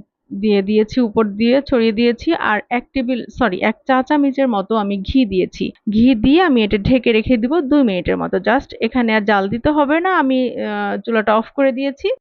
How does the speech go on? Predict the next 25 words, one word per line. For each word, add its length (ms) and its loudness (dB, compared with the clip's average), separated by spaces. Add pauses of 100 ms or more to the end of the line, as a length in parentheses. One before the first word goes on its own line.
আমি 160 0
চুলা 260 0
অফ 300 0
অবস্থায় 580 0
এটি 240 -4
ঢেকে 260 0
রেখেছি 320 -2
দুই 180 0
মিনিট, 240 0
just 340 -2 (100)
ফ্লেভারটা 480 0
ছড়িয়ে 340 -2
যাওয়ার 300 -2
জন্য। 320 -10 (120)
তো 140 4
এই 180 2
তো 140 0
হয়ে 260 0
গিয়েছে 440 2
আমার 540 2 (140)
খুব 320 -4
মজাদার 460 4
একটি 240 0
চিকেন 400 0
কোরমা। 400 2